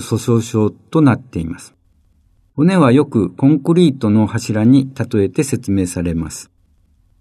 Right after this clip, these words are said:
丈夫なコンクリートの柱には多くのしっかりとした鉄筋が入っています。地震などで大きな圧力がかかって、コンクリートの柱に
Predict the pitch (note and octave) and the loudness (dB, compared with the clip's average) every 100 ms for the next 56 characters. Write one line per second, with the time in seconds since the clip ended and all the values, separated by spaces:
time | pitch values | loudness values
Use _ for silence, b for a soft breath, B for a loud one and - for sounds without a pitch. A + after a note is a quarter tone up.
0 | _ A#2+ C3 E3+ F3 F#3 D#3+ - C#3 C3+ | _ -2 2 4 4 4 2 2 2 2
1 | C#3+ D3 C3 G#2+ G2+ F2 G2+ G2+ G2+ G2+ | 2 2 2 0 0 -2 -6 -4 -2 0
2 | G2+ F#2+ E2+ _ _ _ _ E3 F3+ C3+ | -2 -4 -8 _ _ _ _ 0 0 2
3 | A2+ A#2 A#2 - B2+ B2+ - F3 C3+ A#2 | 2 2 -2 -6 -8 -6 -2 0 0 -6
4 | - - A#2+ - _ A#2+ A2+ - A#2+ A#2+ | -4 -2 -2 -4 _ -6 -4 0 2 4
5 | D3 A#2+ A2 - F#2 D#2 D#2 - _ _ | 2 0 -2 -2 -6 -6 -10 -18 _ _
6 | _ _ _ _ _ _ G#2+ A#2 - E3+ | _ _ _ _ _ _ -4 -2 2 2
7 | E3 E3 A#2+ G#2 G#2 - - E3+ D3 B2+ | 4 4 2 0 -2 -2 0 0 2 0
8 | G2+ G#2+ A#2 B2+ A#2+ - F#2+ F2+ - A2 | 0 -2 -4 -2 -2 -4 -8 -8 -8 -6
9 | - _ G2 F2 _ _ _ - D3+ C#3 | -6 _ -6 -6 _ _ _ 0 2 2
10 | E3 F3 C3+ A2+ G#2 G#2 F#2 _ - - | 2 2 2 0 2 0 -2 _ -10 -4
11 | C3 B2 C3 C3 | 2 4 4 4